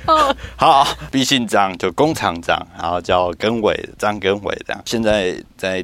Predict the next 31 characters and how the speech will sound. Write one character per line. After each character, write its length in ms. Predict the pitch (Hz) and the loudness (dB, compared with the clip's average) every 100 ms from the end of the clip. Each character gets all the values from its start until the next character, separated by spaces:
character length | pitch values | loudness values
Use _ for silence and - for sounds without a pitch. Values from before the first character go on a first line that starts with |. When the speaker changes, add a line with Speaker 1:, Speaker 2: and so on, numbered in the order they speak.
| - | -6
Speaker 2:
都 100 | 107 | 0
更 140 | 104 | 0
中 180 | 101 92 | 0 -2
心 360 | 95 92 90 85 | -4 -4 -6 -2
就 160 | 98 | -2
服-， 300 | 85 - - - | -2 -10 -12 -14
服 220 | - - 87 | -16 -8 -4
务 300 | 85 98 82 | -2 -4 -2
这 100 | 85 | -4
样 160 | 85 - | -6 -16
子。 220 | - - - - - | -18 -18 -18 -20 -12
嗯。 280 | 92 85 78 73 _ - _ _ | -6 -6 -6 -14 _ -20 _ _
啊， 120 | - | -6
其 160 | 117 175 | -2 0
实 200 | 160 156 - | -2 -4 -8
搜 160 | - 170 | 0 0
寻 180 | 170 131 | 2 0
都 120 | 160 165 | 2 4
更 160 | 175 | 4
的 100 | 156 | 6
人 240 | 120 98 98 | 6 6 4
也 160 | 101 | 4
可 180 | 104 - | 4 4
以 80 | 175 | 4
找 220 | 180 - | 4 4
得 80 | - | 6
到 80 | 170 | 6
我。 40 | |
Speaker 1:
就 0 | |
可 60 | |
以 40 | 190 | 8